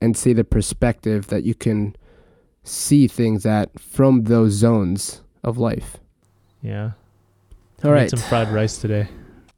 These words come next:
Speaker 1: Oh, I made, um, well, I didn't make it, but my family made it. I had,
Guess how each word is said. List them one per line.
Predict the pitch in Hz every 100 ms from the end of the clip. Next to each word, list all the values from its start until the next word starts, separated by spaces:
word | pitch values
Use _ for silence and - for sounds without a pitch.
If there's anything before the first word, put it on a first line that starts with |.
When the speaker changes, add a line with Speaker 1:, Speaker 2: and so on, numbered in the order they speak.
| -
Speaker 1:
Oh, | 104 131 139 135 120 104 101 98 - -
I | 110
made, | 139 131 127
um, | 117 117 113 110 110 110 107 - _ - - _ _ _ _ _ _ _ _ _ _ _ -
well, | 107
I |
didn't | 113 107
make | 95 101 -
it, | 104 -
but | -
my | 98
family | 98 98 101
made | 101 98
it. | -
I | 113
had, | 104 104 104 98